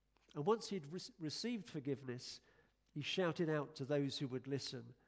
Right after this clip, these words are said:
that what God had done for him, he would do for them. So this psalm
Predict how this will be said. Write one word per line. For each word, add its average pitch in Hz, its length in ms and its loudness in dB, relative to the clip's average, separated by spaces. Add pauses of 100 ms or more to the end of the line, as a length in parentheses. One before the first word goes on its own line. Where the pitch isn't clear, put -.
(760)
that 127 80 -2
what 135 200 -4
God 147 280 0
had 120 160 -4
done 131 280 -2
for 135 160 -4 (140)
him, 143 240 -2 (960)
he 143 140 -4
would 127 240 -6
do 135 220 0
for 123 200 -6
them. 123 320 -6 (1800)
So 143 140 -4
this 175 160 -4
psalm 131 420 0